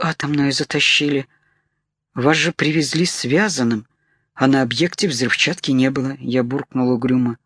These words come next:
«Забудь. Они знали, на что шли». Он кивнул, соглашаясь. Я внимательно осматривал панель, снял одну штуку, надеясь, что это вычурный телефон.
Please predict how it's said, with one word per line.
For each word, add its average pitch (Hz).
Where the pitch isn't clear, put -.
«Забудь. 123
Они 147
знали, 139
на 120
что -
шли». 120
Он 180
кивнул, 156
соглашаясь. 127
Я 185
внимательно 202
осматривал 175
панель, 147
снял 170
одну 151
штуку, -
надеясь, 135
что -
это 139
вычурный 131
телефон. 131